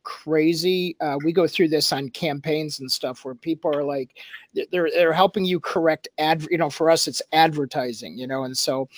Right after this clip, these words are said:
or in our press releases, and we're like, "No, we want you to say this." And we're like, "Well, okay, but nobody's gonna click on it." So music has to be the same thing. You know what's good 'cause you've written,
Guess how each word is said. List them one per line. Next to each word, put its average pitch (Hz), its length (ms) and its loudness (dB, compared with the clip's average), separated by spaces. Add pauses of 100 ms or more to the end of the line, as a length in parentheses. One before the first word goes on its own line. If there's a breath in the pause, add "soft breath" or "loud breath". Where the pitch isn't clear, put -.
(260 loud breath)
or 160 140 4
in 160 60 2
our 147 140 2
press - 400 4
releases, 139 560 -2
and 160 120 -2
we're 175 100 4
like, 160 220 2
"No, 214 220 8
we 160 140 2
want 196 200 4
you 202 80 8
to 175 100 4
say 156 260 2
this." 202 320 4
And 147 100 -6
we're 156 100 0
like, 147 220 -2 (260 loud breath)
"Well, 160 180 6
okay, 202 360 6
but 156 180 2
nobody's 170 400 4
gonna 139 200 -4
click - 380 0
on 135 140 -2
it." 104 140 -8
So 165 140 0
music 226 400 4
has 165 200 6
to 151 60 -8
be 160 120 4
the 139 80 0
same 151 280 2
thing. 160 260 2 (240 loud breath)
You 208 240 6
know 202 220 8
what's 185 320 6
good 185 340 0
'cause 165 220 -2
you've 160 240 -4
written, 175 400 0